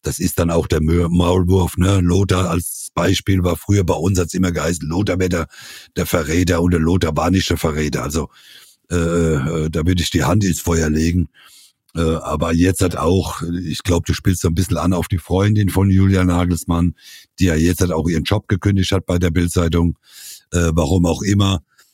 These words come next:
Das vielleicht auch den ein oder anderen Schluss, äh, äh, äh, hinter sich, wo man dann einfach sagt, na ja, hat sie vielleicht einen Fehler gemacht?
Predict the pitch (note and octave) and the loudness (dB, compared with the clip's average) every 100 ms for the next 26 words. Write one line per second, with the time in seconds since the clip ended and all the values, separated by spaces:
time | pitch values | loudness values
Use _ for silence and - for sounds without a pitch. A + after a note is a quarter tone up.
0 | _ _ _ - F#2 F#2+ - F#2+ F2+ - | _ _ _ -2 0 0 0 2 2 0
1 | - G#2 B2+ - A#2+ G#2+ F#2 A2 G2+ G#2 | -2 0 0 2 2 2 0 2 2 0
2 | F#2 G2+ G2 E2 G2 F2+ - - F2+ F#2 | 2 2 2 2 2 2 0 -6 -2 0
3 | F2+ F2+ F2+ F2+ E2+ E2+ E2+ F2 F2 E2+ | 2 2 2 2 0 -2 -2 -2 -4 -6
4 | - _ E2+ F2 E2+ D#2+ - - - _ | -10 _ -2 0 0 -2 -8 -20 -20 _
5 | - A2+ G#2+ - G#2 F#2 G2 F#2+ F#2 E2+ | 2 4 2 2 0 2 2 2 2 2
6 | F2+ F2 F2 - F#2 - F2 F#2 G#2 - | 0 0 0 0 -2 0 0 2 0 -2
7 | _ _ _ _ _ _ _ _ - F#2 | _ _ _ _ _ _ _ _ -4 -2
8 | - - G2 F#2 - F#2+ - G2 A#2 G#2 | 0 0 2 2 0 0 2 4 4 4
9 | A2 A#2 G#2 - | 4 4 0 -6